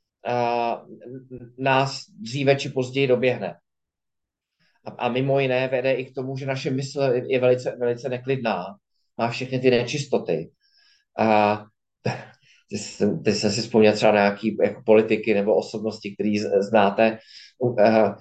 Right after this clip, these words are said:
umíte si představit, že by tady s námi seděli a, a studovali? To nejde. A do-, doslova to je, jako, pro ně, jako, pro tyhle lidi vlastně to nemožné. Takže dharma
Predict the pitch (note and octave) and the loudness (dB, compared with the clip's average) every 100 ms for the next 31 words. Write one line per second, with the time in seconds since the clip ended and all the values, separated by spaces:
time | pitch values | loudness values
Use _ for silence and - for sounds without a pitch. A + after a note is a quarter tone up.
0 | _ B2+ A2+ E3+ D#3 B2+ C3 - C3 B2+ | _ 0 2 2 2 0 -2 -2 0 2
1 | A2+ A#2+ A#2+ B2 B2 B2+ A#2+ C3+ A#2+ A2 | 0 -4 0 0 0 0 -2 -2 -4 -8
2 | - - - B2 B2 A#2 B2 B2 A#2+ C3 | -12 -18 -10 0 4 6 6 6 2 -6
3 | - B2 B2 A#2 A#2+ A#2+ - _ - C#3 | -6 -2 0 0 0 -2 -6 _ -4 0
4 | C3+ G#2+ - _ _ _ _ _ _ _ | 0 -2 -6 _ _ _ _ _ _ _
5 | _ _ _ G#2+ B2+ - C3+ - C#3 B2+ | _ _ _ -4 -4 -4 -6 -4 -2 0
6 | C3+ B2+ B2+ B2 - B2+ B2 B2 B2 A#2+ | 0 2 0 -2 -8 -6 -4 -2 -4 -4
7 | - - - - - - - B2 B2+ A#2+ | -10 -12 -12 -14 -14 -14 -8 0 0 2
8 | B2 A#2 - A#2 A#2+ A2 G#2 G#2+ - - | 0 -2 -6 -8 -4 -2 -2 -4 -8 -20
9 | _ _ - - - A2+ C3+ B2+ C3 C#3 | _ _ -20 -8 -2 2 4 4 6 6
10 | C#3 C#3+ | 4 2